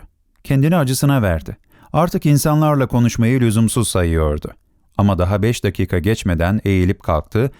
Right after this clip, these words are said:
sanki bir acı duymuş gibi başını salladı, dizginleri şaklattı. Artık daha fazla dayanamazdı. "Hana gideyim." diye düşündü. Beygir sanki düşüncesini anlamış gibi tırısa kalkıp koşmaya başladı.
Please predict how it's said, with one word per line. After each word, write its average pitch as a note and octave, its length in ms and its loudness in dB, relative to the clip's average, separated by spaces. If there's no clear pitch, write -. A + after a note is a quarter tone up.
sanki D3+ 420 0
bir C3+ 220 2
acı A#2+ 200 0
duymuş A#2 320 2
gibi G#2+ 260 0
başını G2 340 0
salladı, D#2 600 -2
dizginleri F#2+ 560 2
şaklattı. - 600 -4
Artık F#2+ 440 -2
daha F#2+ 240 0
fazla G2+ 340 0
dayanamazdı. G2+ 680 0
"Hana F#3 240 2
gideyim." G2 420 2
diye D#2 200 0
düşündü. D#2 400 -4
Beygir D#3+ 460 2
sanki D#3+ 380 -2
düşüncesini C#3+ 500 2
anlamış C#3+ 400 2
gibi B2 220 -2
tırısa A#2+ 340 0
kalkıp G2 440 -4
koşmaya G#2 480 0
başladı. E2 420 -4